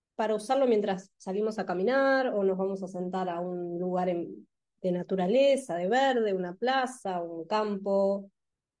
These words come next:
el patio de nuestra casa, el jardín, porque es para volver a uno mismo. Cuando estás enojado, cuando estás preocupado, cuando sufrís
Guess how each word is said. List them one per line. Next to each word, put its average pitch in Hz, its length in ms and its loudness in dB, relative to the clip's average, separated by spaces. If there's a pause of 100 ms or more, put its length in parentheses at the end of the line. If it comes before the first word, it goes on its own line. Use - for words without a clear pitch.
(160)
el 185 180 0
patio 196 320 2
de 190 60 4
nuestra 185 340 -2
casa, 202 880 0
el 175 140 -10
jardín, 208 720 0 (1800)
porque 320 320 2
es 349 80 -2
para 330 320 6
volver 262 460 8
a 226 520 4
uno 220 220 2
mismo. 190 400 -4 (2250)
Cuando 294 220 4
estás 403 260 0
enojado, 311 640 4
cuando 233 200 0
estás 269 260 -6
preocupado, 208 760 0
cuando 180 280 -6
sufrís 214 800 -4